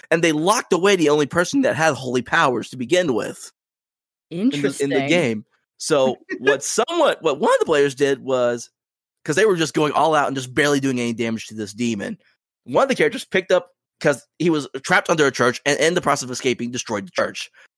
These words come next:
Speaker 1: The character picked up a piece of the church rock and then asked our character, "Would the church still be consecrate, still be considered as consecrated holy ground?" And me not even thinking, be like, "It was trapped there, so yes, it would. Okay, I'm gonna slingshot it into the demon."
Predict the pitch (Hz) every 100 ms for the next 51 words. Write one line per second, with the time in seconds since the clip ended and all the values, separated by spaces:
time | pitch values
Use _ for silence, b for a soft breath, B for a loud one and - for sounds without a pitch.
0 | _ _ - 110 247 247 151 233 269 440
1 | 226 - 214 180 170 135 - 214 - 127
2 | 120 - 208 240 180 175 156 151 147 147
3 | - 139 _ _ _ _ _ _ - 554
4 | 587 587 440 - 285 247 214 202 185 170
5 | 190 170 _ _ _ _ - 202 185 175
6 | 180 170 156 - 156 151 151 143 139 147
7 | 131 107 110 95 - _ _ _ - 151
8 | 285 330 254 190 - 185 339 135 143 120
9 | 120 - _ _ - 123 117 123 120 _
10 | _ - 151 - 139 135 160 139 135 147
11 | 143 170 143 120 B B B 311 214 202
12 | 196 - 214 247 220 - 254 - 160 160
13 | 175 175 156 135 190 175 101 95